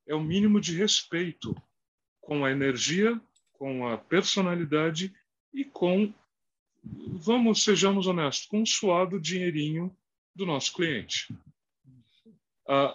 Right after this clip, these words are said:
a, por exemplo, uma, uma, um gasto,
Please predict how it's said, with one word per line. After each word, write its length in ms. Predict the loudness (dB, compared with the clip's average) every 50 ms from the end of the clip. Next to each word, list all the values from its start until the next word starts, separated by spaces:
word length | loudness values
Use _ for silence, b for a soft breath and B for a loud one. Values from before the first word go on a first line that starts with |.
| 0 0
a, 800 | 0 2 2 2 2 2 2 0 0 -2 -2 -4 -6 -6 -8 -10 -12 -14 _ _ _ _ _ _ -16 -16 -16 -16 _ _ -6 -4 -4 -6 _ _ _ _ _ _
por 140 | -2 2 2
exemplo, 500 | 2 4 4 2 2 2 -2 -6 -10 -6
uma, 360 | -2 0 2 4 4 2 2 0
uma, 380 | 0 0 2 0 0 -2 -2
um 140 | -2 -2 0
gasto, 580 | 2 2 2 2 2 2 0 0 -2 -8 -10